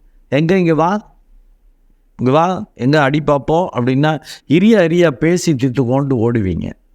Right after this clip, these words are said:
அதுதான் நடக்கும். உண்மையை அதை பு-, புரிஞ்சுக்கணும். வீக்கா எடுக்க வேணாம். எல்லா ராசிக்கும் பாசிட்டிவும் உண்டு, நெகட்டிவும் உண்டு. உங்களை மாதிரி பேச முடியுமா? உங்க மாதிரி வாயாலேயே வடை சுட முடியுமா? பயங்கரமா வெ-,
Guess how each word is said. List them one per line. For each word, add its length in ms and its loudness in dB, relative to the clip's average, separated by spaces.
அதுதான் 320 2
நடக்கும். 440 -2
உண்மையை 460 2
அதை 220 4
பு-, 460 -2
புரிஞ்சுக்கணும். 500 0
வீக்கா 360 2
எடுக்க 280 0
வேணாம். 380 0
எல்லா 540 2
ராசிக்கும் 1000 0
பாசிட்டிவும் 640 0
உண்டு, 240 0
நெகட்டிவும் 400 0
உண்டு. 560 -2
உங்களை 320 2
மாதிரி 240 0
பேச 300 0
முடியுமா? 640 0
உங்க 180 0
மாதிரி 320 0
வாயாலேயே 560 0
வடை 340 0
சுட 180 0
முடியுமா? 520 0
பயங்கரமா 640 0
வெ-, 200 -4